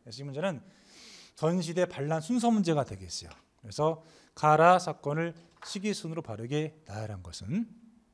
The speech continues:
자, 가. 남쪽 지방에서 반란이 봉기했다. 가장 심한 자들은 운문을 거점으로 김삼이 초전 나왔다.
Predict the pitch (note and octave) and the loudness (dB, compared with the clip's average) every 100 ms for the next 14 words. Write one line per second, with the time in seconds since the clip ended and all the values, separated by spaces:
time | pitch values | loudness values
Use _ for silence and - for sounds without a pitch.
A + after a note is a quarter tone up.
0 | _ _ _ _ A2 - F#2 C3+ A3 - | _ _ _ _ -14 -10 0 2 2 0
1 | - _ _ - - _ A#2 C#3+ D#3 F3+ | -20 _ _ -20 -20 _ 0 0 2 2
2 | F3 D#3+ D#3+ D#3+ D3+ B2+ D3 D#3 D#3 A#2 | 4 4 6 6 4 6 6 6 2 0
3 | A2+ - F2+ G2 F#2 - B2+ D#3 D#3 D#3 | 0 -2 -2 -2 -4 -2 2 4 2 0
4 | D#3+ D#3+ A#2 G#2 D#3 A2+ C#3 F#3 A3 A3 | 2 2 2 2 2 2 6 8 10 10
5 | A3 G#3 C#3 - C3+ B2 E3 G3 G3 - | 10 10 8 4 0 4 4 4 0 -18
6 | - D3+ E3 F3 F3 E3 G#3 C#3+ G2 F#2 | 0 4 8 8 6 4 4 4 0 -6
7 | D#2+ | -10